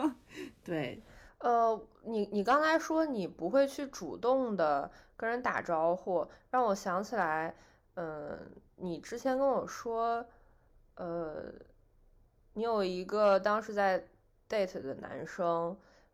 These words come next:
Speaker 2: 嗯，你们两个可能当时还在互相暧昧，然后呢，他每天都会跟你发晚安，
Speaker 1: 嗯。
Speaker 2: 但是你不会回。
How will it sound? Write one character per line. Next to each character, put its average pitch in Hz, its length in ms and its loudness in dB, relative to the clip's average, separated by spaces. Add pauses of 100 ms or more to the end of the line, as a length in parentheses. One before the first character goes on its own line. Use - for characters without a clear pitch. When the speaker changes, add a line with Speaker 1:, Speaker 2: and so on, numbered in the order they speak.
(120)
Speaker 2:
嗯， 160 580 -14
你 156 120 -12
们 160 80 -4
两 160 180 0
个 165 60 -2
可 170 100 -8
能 156 160 -6
当 170 180 0
时 185 120 -6
还 160 120 -4
在 160 120 -2
互 170 120 -8
相 170 200 -8
暧 170 240 -2
昧， 143 260 -10 (380)
然 147 200 0
后 165 260 0
呢， 156 400 -2
他 - 140 -10
每 175 120 -4
天 165 120 -8
都 180 80 -2
会 190 120 2
跟 208 100 -2
你 165 60 -6
发 185 240 0
晚 180 120 0 (120)
安， 147 200 -6
Speaker 1:
嗯。 196 440 2
Speaker 2:
但 277 120 -2
是 285 120 -4
你 180 320 -4
不 151 100 -6
会 233 160 0
回。 156 420 -4